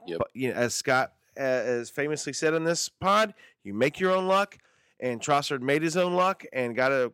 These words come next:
Speaker 2: crazy, wicked deflection in the dying minutes of that game to force a shootout. And then Arsenal,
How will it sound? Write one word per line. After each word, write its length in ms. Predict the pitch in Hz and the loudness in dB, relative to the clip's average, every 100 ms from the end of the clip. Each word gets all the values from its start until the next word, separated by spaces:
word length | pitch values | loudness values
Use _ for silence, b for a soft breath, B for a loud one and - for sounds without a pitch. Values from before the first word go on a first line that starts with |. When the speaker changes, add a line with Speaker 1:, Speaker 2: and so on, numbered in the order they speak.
| _ | _
Speaker 2:
crazy, 680 | - 156 170 156 170 175 156 _ _ _ _ _ | -2 0 0 -4 -8 -10 -12 _ _ _ _ _
wicked 440 | 127 143 185 175 151 | -6 -4 -2 -2 -2
deflection 760 | 175 - 170 175 - 190 185 b b b b - | -4 2 2 2 -2 -4 -6 b b b b -4
in 180 | 131 123 | -2 -2
the 80 | |
dying 460 | 107 139 143 160 151 | -2 2 2 2 0
minutes 320 | 151 151 - | -2 -2 -4
of 100 | 156 | -2
that 200 | 151 143 | -2 -2
game 280 | 143 147 147 | -2 -2 -2
to 100 | 123 | -6
force 360 | - 139 143 - | 0 0 0 -4
a 40 | |
shootout. 480 | - 156 147 151 170 | -2 2 4 2 0
And 100 | 123 | -2
then 100 | 120 | 0
Arsenal, 560 | 117 123 - 120 117 | 0 -2 -6 -6 -8